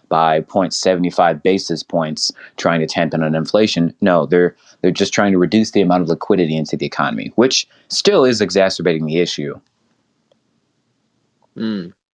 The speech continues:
Speaker 1: Yeah, it's quite a mess. It's really interesting. Consumers are not reacting, uh, the way that the Federal Reserve would initially imagine.
Speaker 2: Yeah,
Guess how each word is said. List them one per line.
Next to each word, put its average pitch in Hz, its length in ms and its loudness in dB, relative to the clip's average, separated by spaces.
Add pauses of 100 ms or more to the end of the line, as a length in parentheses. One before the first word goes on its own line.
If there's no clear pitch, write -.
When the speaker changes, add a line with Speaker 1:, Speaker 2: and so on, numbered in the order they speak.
(260)
Speaker 1:
Yeah, 76 400 4
it's 82 180 0
quite 104 260 2
a 92 60 2
mess. 85 360 -2
It's 90 180 -4
really 120 260 2
interesting. 85 560 -4
Consumers 147 480 0
are 110 60 2
not 104 200 2
reacting, 85 680 0 (480)
uh, 82 240 0
the 82 120 -4
way 82 420 0 (240)
that 78 340 0
the 65 360 -4
Federal 82 240 0
Reserve 73 460 -4
would 78 200 0
initially 78 540 -4 (120)
imagine. 76 580 -4 (2500)
Speaker 2:
Yeah, 214 640 4